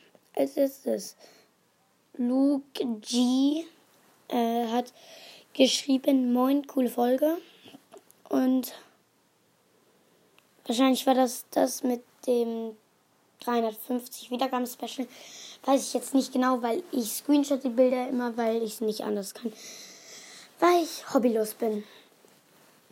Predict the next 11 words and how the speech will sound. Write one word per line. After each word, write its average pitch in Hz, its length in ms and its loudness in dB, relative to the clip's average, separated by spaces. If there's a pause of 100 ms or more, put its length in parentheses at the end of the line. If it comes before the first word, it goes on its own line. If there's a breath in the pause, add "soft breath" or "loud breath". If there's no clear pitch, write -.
Ja. 233 220 0 (960 soft breath)
Äh, 247 320 6 (480)
Sharkings, 247 1080 0 (2250)
Sharkings 247 920 2 (240)
I 254 180 8
Follow 240 440 2
Back 233 340 0 (400 loud breath)
Yum, 269 480 4 (840 loud breath)
äh, 240 640 4
hat, 240 100 -2 (1000)
oder 226 220 2